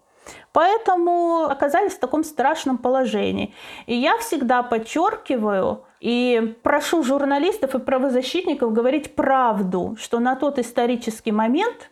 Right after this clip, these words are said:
Чеченская Республика была настолько многонациональной,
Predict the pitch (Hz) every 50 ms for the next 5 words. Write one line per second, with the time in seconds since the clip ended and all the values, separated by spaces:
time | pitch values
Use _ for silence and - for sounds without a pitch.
0 | _ _ - 226 240 226 262 240 247 254 262 285 240 233 247 247 - 302 294 247
1 | 254 240 - 226 208 220 220 220 214 220 233 233 - - 285 277 254 233 - 226
2 | 214 214 214 214 202 214 214 214 214 214 214 - 226 214 208 226 254 311 381 466
3 | 415 359 285 214 185 - 202 -